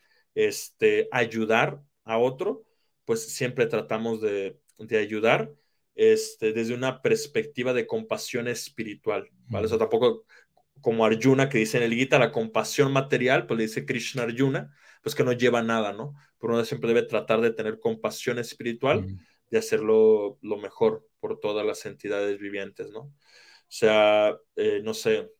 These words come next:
Speaker 1: un ejemplo es de si, si yo veo que un anciano se cayó, se golpeó y se cayó al piso,
Speaker 2: Sí.
Speaker 1: o sea, no, pues, es su karma que se quede en el piso, pa' eso se cayó, o sea,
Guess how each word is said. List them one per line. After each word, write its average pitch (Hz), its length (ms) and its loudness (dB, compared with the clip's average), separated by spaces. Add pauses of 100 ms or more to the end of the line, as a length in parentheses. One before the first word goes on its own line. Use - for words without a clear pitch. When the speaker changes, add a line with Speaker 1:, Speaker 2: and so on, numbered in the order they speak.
(120)
Speaker 1:
un 113 160 -8
ejemplo 113 560 0
es 110 80 2
de 107 480 2 (500)
si, 104 1000 -8 (220)
si - 220 -8
yo 123 160 6
veo 120 480 4 (420)
que 104 280 -4
un 113 180 -6
anciano 120 720 -2 (800)
se - 260 -2
cayó, 120 400 4
se 120 160 0
golpeó 113 480 0
y 127 40 2
se - 200 -4
cayó 113 240 0
al 120 160 0
piso, 143 520 -2 (520)
Speaker 2:
Sí. 98 300 -6
Speaker 1:
o 107 80 -8
sea, 110 180 -2 (200)
no, 139 140 2
pues, - 220 -8
es 143 120 -2
su 156 140 -2
karma 160 360 2
que 143 100 -2
se 143 120 -8
quede 147 200 6
en 139 80 4
el 117 140 -2
piso, 156 460 0
pa' 127 140 0
eso 143 160 -2
se 139 160 -4
cayó, 120 380 0
o 151 60 -8
sea, 113 260 -4